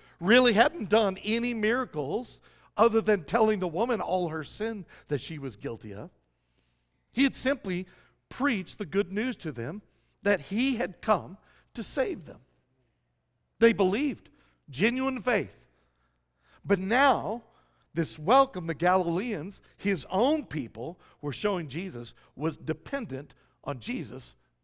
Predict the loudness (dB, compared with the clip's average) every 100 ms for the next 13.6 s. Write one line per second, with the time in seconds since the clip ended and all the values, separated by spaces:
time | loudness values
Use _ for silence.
0 | _ -8 -6 -6 -8 -8 -10 -16 -18 -14
1 | -14 -14 -20 _ _ _ _ _ _ _
2 | _ _ _ -20 -20 -8 4 8 8 10
3 | 8 6 4 4 4 2 4 2 2 4
4 | 6 6 6 2 4 2 2 0 0 0
5 | -2 -2 0 2 0 -4 -12 0 6 8
6 | 6 0 -4 0 0 0 -4 -6 -4 -4
7 | -4 -2 -2 -2 -4 0 2 4 2 2
8 | -4 -8 -8 -8 -12 -8 -2 0 -2 -4
9 | -2 2 2 0 -4 -4 -2 0 -2 -2
10 | -6 -6 -8 -4 -2 0 -4 -10 -20 _
11 | _ -14 0 2 4 0 -6 -2 -2 0
12 | -2 -4 -6 -6 -4 -4 2 2 2 -2
13 | -4 -4 -2 -2 -2